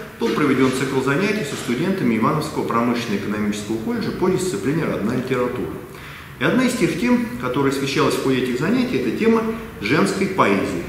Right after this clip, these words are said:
Ну и поскольку данный предмет был очень тесно связан с литературным краеведением, мы брали именно тех женщин-поэтов, которые связаны с нашим краем. Это Марина Ивановна Цветаева и Анна Александровна Баркова. И наша сегодняшняя тема — это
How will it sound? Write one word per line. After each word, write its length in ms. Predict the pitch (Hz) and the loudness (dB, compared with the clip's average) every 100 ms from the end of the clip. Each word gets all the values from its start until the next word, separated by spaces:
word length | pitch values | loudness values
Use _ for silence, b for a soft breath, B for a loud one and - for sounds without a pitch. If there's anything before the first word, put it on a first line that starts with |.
| - - | -6 -2
Ну 80 | |
и 20 | 220 | 0
поскольку 520 | 175 160 175 165 156 | 0 2 2 2 2
данный 340 | 139 147 143 | 4 4 4
предмет 400 | 131 131 135 131 | 2 0 0 2
был 80 | 120 | 2
очень 220 | 127 135 127 | 0 0 0
тесно 280 | 135 131 | 0 0
связан 360 | - 113 110 107 | -2 0 0 0
с 100 | - | -2
литературным 600 | 104 120 120 120 104 104 | -2 0 0 0 0 0
краеведением, 540 | 123 175 202 240 214 208 B B B | 0 2 2 2 2 0 B B B
мы 160 | 185 226 | 0 2
брали 360 | - 131 131 | 2 2 4
именно 180 | 127 127 | 2 2
тех 240 | - 202 185 | 2 2 2
женщин-поэтов, 680 | 180 160 156 156 151 151 - | 0 0 0 2 2 0 -2
которые 320 | - 113 - | -2 0 -2
связаны 380 | - 147 147 117 | 0 0 0 -2
с 100 | 120 | -4
нашим 280 | 117 98 98 | -4 -4 -4
краем. 260 | 101 92 87 85 B B | -4 -4 -4 -8 B B
Это 200 | - 110 | -4 -2
Марина 340 | 117 135 131 110 104 | 2 2 4 4 2
Ивановна 280 | 95 95 92 | 2 -2 -2
Цветаева 500 | 95 98 107 104 98 - - | -4 -2 -2 0 0 -2 -4
и 80 | 110 | 0
Анна 240 | 139 165 101 | 2 2 0
Александровна 460 | 98 - 131 135 117 | -2 -2 0 0 0
Баркова. 500 | 117 113 - 90 - B B B - | -2 -2 -4 -2 -4 B B B -10
И 160 | - 151 | -2 0
наша 260 | 156 226 - | 2 0 0
сегодняшняя 400 | 165 151 147 147 | 0 0 0 -2
тема — 320 | 208 262 226 | -2 -2 0
это 200 | - 127 | 0 0